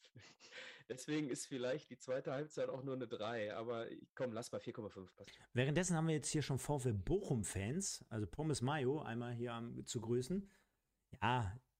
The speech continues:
Speaker 2: wir machen ja hier nur Spaß. Gut gemacht, wie, Wiesbaden, ja. Am Ende des Tages haben sie es einfach ein bisschen cleverer, ein bisschen besser gemacht, zwei zu null gewonnen. Eure Spieltagsnoten trage ich hier ein. Währenddessen schreiben hier schon einige,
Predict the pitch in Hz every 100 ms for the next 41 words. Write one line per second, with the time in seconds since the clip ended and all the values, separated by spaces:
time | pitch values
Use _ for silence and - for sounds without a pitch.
0 | - 180 135 139 165 160 127 127 117 90
1 | - 98 - - - _ _ _ - -
2 | - 147 131 120 117 120 113 113 117 113
3 | 110 - 101 95 95 113 127 - _ _
4 | _ _ _ - 156 214 226 208 208 196
5 | 202 175 175 170 170 160 151 160 143 170
6 | 175 165 139 139 131 170 170 160 156 143
7 | - 139 135 135 131 135 160 185 - -
8 | - - 170 185 185 143 - 185 185 156
9 | 165 165 156 156 - - 143 147 139 143
10 | 135 139 180 190 131 123 131 135 135 131
11 | - 131 131 135 131 127 135 139 135